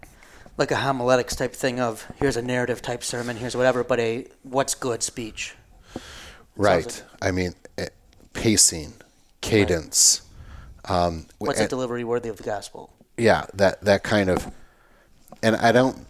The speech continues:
Speaker 2: again, I don't mean in an academic, stilted way because then you're just gonna lose it, but it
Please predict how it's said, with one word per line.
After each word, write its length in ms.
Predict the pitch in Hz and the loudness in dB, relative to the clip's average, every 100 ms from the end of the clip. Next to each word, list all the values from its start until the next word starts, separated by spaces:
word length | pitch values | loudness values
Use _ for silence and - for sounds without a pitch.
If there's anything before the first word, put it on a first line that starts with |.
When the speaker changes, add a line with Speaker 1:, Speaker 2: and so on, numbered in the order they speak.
| - | -10
Speaker 2:
again, 340 | - 95 123 104 | -4 2 4 4
I 60 | |
don't 200 | 95 104 | 2 2
mean 180 | 107 104 | 2 2
in 140 | 101 92 | 2 0
an 60 | |
academic, 760 | 90 92 - 92 95 92 85 - - - - | 0 -2 -2 0 2 2 -2 -10 -18 -16 -4
stilted 460 | - - 98 101 | -2 2 2 0
way 200 | 82 90 | 4 4
because 340 | 85 82 92 78 | 2 -2 -2 -2
then 280 | - 92 87 | -2 -6 -4
you're 120 | 85 | -2
just 160 | 78 - | -2 -2
gonna 120 | 80 | -4
lose 280 | 78 87 80 | -4 -2 0
it, 140 | 78 - | -2 -2
but 120 | 85 | 0
it 180 | 87 | 0